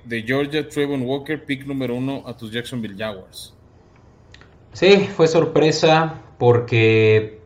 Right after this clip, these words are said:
Speaker 2: por mucho tiempo ya Aidan Hutchinson era el, el obvio que se debió de haber ido a los Jaguares. Eh, sin embargo, pues aquí pasaba algo que era lo que platicábamos en nuestro episodio previo del draft.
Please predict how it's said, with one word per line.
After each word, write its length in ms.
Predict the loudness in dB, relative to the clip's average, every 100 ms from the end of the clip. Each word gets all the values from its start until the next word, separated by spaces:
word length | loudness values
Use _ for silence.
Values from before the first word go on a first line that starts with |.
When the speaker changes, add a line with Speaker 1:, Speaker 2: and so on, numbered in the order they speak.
| _
Speaker 2:
por 200 | -2 0
mucho 440 | 2 0 0 -6 -2
tiempo 760 | -2 0 0 2 2 2 -2
ya 280 | -2 2 2
Aidan 320 | 2 0 -2 -4
Hutchinson 540 | -6 -4 -4 -4 -4
era 420 | -2 0 2 0
el, 600 | -2 -4 -4 -4 -4 -6 -10 -20 _ -14
el 260 | -10 -8 -2
obvio 640 | 2 2 4 2 0 -2 -16 -20 -20 -10
que 340 | -6 -4 -4
se 220 | -6 -8 -6
debió 300 | -4 -2 0
de 80 |
haber 240 | 0 0 0
ido 200 | 0 0
a 60 |
los 240 | 0 -4 -8
Jaguares. 800 | -8 -6 -4 -2 -2 -4 -10 -12
Eh, 340 | -10 -10 -10 -12 -14 -16 -20 -20
sin 220 | -14 -8
embargo, 420 | -4 -2 -2 -2
pues 320 | -2 -4 -4 -16 -20 -20 -20 -20 -20 -20 _
aquí 260 | -12 -6 -4
pasaba 460 | -2 0 2 4 4
algo 220 | 2 0
que 80 | 0
era 80 |
lo 100 | 0
que 80 | -2
platicábamos 680 | -4 -8 -6 -4 -4 -4 -6
en 80 | -8
nuestro 280 | -8 -10 -12
episodio 420 | -8 -6 -6 -4
previo 300 | -4 -2 -2
del 100 | -2
draft. 360 | 0 0 -2